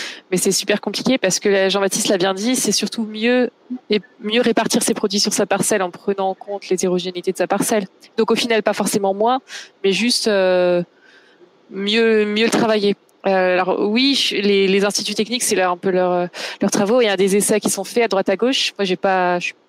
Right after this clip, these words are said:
pour le coup, je les étudie pas du tout, donc je, je pourrais pas répondre, euh, à la question. Mais c'est plutôt le rôle des instituts techniques. Et ce qui ressort, c'est, euh,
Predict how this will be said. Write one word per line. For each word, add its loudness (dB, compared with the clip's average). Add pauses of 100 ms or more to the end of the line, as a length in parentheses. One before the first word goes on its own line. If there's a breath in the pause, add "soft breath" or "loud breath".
(340)
pour -4
le 2
coup, 0
je 0
les 2
étudie -4
pas 0
du -4
tout, -8
donc -10
je, -2
je -10
pourrais -6
pas 0
répondre, -4
euh, -2 (420 loud breath)
à 0
la 2
question. 0
Mais 0
c'est 0
plutôt -2
le 4
rôle 2
des 2
instituts -2
techniques. -2 (400)
Et 0
ce -4
qui 0
ressort, 0
c'est, 2
euh, 2